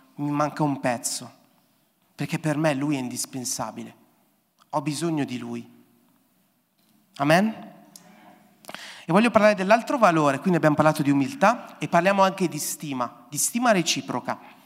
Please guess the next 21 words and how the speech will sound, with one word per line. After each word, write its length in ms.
Leggiamo 320
un 140
passo 400
che 100
si 100
trova 180
in 80
Matteo 600
undici, 460
versetto 520
undici. 440
Facile, 460
Matteo 340
undici, 460
undici. 640
È 100
Gesù 260
che 120
parla 300
e 80
dice: 420